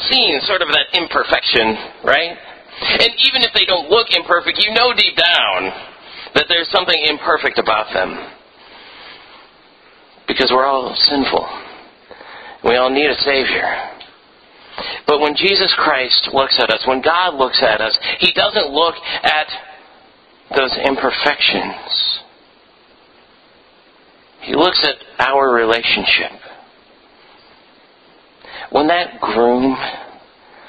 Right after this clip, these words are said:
is watching that bride walk down that aisle, he may hate the dress.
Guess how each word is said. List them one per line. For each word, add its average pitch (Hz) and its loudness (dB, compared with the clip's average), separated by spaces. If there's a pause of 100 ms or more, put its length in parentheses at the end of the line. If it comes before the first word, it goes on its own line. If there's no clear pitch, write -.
(260)
is 113 2
watching 139 2
that 120 2
bride 110 0
walk 104 0
down 110 2
that 104 0
aisle, - -6 (2750)
he - 0
may 104 2
hate - 0
the - -4
dress. - -4